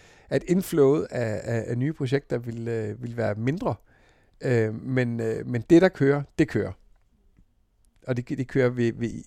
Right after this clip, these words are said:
i de folk, som, som ikke skal være på det. Altså, der vil blive sommersol i bakkerne, selvom jeg har sat træskoene,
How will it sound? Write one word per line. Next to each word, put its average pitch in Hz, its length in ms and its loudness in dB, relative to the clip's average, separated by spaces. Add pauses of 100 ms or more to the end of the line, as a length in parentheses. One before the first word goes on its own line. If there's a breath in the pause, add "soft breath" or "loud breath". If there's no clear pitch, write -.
(160)
i - 60 -4
de 120 140 -10
folk, - 240 -4
som, 101 240 -12
som 104 180 -10
ikke 104 120 -12
skal - 140 -18
være 110 120 -4
på 107 100 -8
det. 107 100 -10 (960 soft breath)
Altså, - 180 2
der 143 100 12
vil 147 120 2
blive 143 120 2
sommersol 147 460 2
i 117 40 -4
bakkerne, 117 380 6
selvom 110 320 -2
jeg 104 60 -2
har 110 80 -4
sat 117 220 -4
træskoene, 113 720 -2